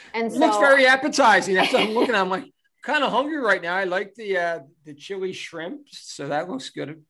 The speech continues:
Speaker 2: Can we order these things? I just wanted to know as
Speaker 1: Okay,
Speaker 2: well.
Speaker 1: Grubhub has not contacted me yet, so
Speaker 2: Okay,
Speaker 1: I'll let
Speaker 2: okay.
Speaker 1: you know, Joe.
Speaker 2: Okay.
Speaker 1: Um, so yeah, I, that's, that's kind of my creative outlet, I would say, is cooking. I'm very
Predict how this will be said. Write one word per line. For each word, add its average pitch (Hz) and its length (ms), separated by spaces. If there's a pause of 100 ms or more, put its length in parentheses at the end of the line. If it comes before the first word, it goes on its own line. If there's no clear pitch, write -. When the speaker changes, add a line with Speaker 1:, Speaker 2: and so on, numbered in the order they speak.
(160)
Speaker 2:
Can 180 100
we 226 100
order 226 360
these 175 300
things? 113 400
I 123 60
just 120 220
wanted 120 200
to 113 80
know 113 180
as 170 80
Speaker 1:
Okay, 254 80
Speaker 2:
well. - 220
Speaker 1:
Grubhub 269 480
has 247 100
not 220 260
contacted 196 600
me 185 140
yet, - 240
so 147 240
Speaker 2:
Okay, 127 260
Speaker 1:
I'll 208 140
let 226 140
Speaker 2:
okay. 240 120
Speaker 1:
you 208 60
know, 190 180
Joe. 185 300 (280)
Speaker 2:
Okay. - 220
Speaker 1:
Um, 214 400 (440)
so 381 120
yeah, 381 260 (120)
I, 240 180
that's, 277 240 (200)
that's 269 220
kind 415 140
of 427 80
my 285 140
creative 208 480 (100)
outlet, 180 320 (100)
I 180 60
would 185 160
say, 190 100
is 185 140
cooking. 185 280
I'm 220 260
very 240 680